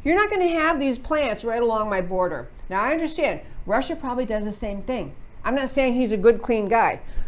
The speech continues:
But what I do want you to understand about Zelensky, Zelensky's hands are not clean. And this is one of these things I,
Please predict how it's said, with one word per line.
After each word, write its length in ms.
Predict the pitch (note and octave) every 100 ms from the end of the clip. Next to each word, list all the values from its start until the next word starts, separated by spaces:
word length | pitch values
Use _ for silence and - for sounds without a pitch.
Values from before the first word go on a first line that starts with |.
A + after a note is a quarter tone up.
| -
But 100 | F3
what 140 | G3 F#3+
I 40 |
do 240 | F3+ D#4
want 240 | F4+ F#4 F4+
you 60 |
to 60 | -
understand 380 | G3 G3+ A3+ G#3+
about 180 | G3 F3+
Zelensky, 760 | G3 G#3 D#4 F4+ G#3 F3 D#3 - - -
Zelensky's 560 | G3+ B3 E4 F#4 F4
hands 380 | - A3+ G3+ G#3
are 80 | A3
not 320 | G3+ F#3+ -
clean. 400 | - C#4+ F#3 - - - -
And 220 | G3+ G3
this 140 | B3+ E4
is 100 | C4
one 160 | B3
of 60 | A#3
these 160 | A3+
things 260 | A3 A3 G#3
I, 120 | F#3+